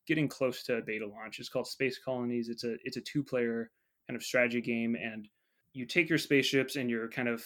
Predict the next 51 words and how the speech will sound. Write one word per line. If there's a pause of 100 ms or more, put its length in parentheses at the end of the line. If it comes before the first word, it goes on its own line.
(160)
uh,
colonizing
planets,
and
you're
kind
of
doing
it
in
a
duel
of
wits.
And,
and
there's
this,
uh, (320)
pretty
cool
wager
mechanic, (280)
um,
on
how
you
capture
planets
when
you're
competing
against,
uh, (400)
your
opponent. (580)
And
what
I
think
is
really
cool
is,
uh,
there's
a
procedural
generation
of
the,